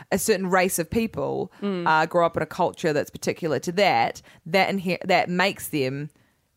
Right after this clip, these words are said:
Speaker 1: different in a
Speaker 2: Yeah.
Speaker 1: way that's better or worse than others, you know?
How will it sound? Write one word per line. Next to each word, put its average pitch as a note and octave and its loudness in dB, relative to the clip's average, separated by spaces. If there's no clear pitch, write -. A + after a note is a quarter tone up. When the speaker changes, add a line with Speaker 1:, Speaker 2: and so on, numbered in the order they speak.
Speaker 1:
different G3 -2
in F#3 4
a F#3 6
Speaker 2:
Yeah. F3+ 4
Speaker 1:
way F3+ 6
that's E3 -2
better G3 2
or D#3+ 4
worse E3 2
than E3+ 0
others, A#2 -2
you F3+ 0
know? G#3 2